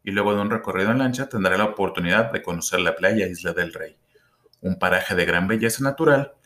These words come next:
donde además de disfrutar del mar, la are-, y la arena, podrán probar algunas de las delicias gastronómicas de San Blas.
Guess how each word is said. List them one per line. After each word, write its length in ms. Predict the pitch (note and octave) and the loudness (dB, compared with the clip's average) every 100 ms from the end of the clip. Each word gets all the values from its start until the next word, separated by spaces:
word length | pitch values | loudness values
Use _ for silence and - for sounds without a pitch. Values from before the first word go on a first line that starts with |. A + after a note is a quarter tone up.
| _ _ - | _ _ -2
donde 200 | E3 F3+ | 4 6
además 300 | F3+ F3+ F3 | 6 4 4
de 140 | F3 | 2
disfrutar 380 | E3+ D#3 D#3+ D3+ | 2 0 2 4
del 180 | D3 C#3+ | 4 4
mar, 360 | C3+ A2+ - _ | 2 0 -4 _
la 140 | G#2+ G2 | 2 4
are-, 200 | A#2+ - | 2 0
y 60 | |
la 140 | B2+ E3 | 0 2
arena, 320 | C#3 B2 B2 | 2 0 -2
podrán 360 | A2 G2 F#2+ F#2+ | -2 0 0 -2
probar 340 | G#2 F#2+ G2 | 2 4 6
algunas 400 | G2+ F#2 F#2+ F#2+ | 4 2 0 -2
de 60 | F#2 F2 - | -6 -8 -4
las 220 | F#2 F2+ | 0 0
delicias 380 | F2+ F#2+ - A2 | 0 -4 -4 -6
gastronómicas 640 | G#2 - F2 F2 F2+ G2 | -6 -8 -12 -10 -10 -8
de 80 | G2 | -8
San 180 | - A2+ | -4 -2
Blas. 320 | D3+ - - | -2 -4 -8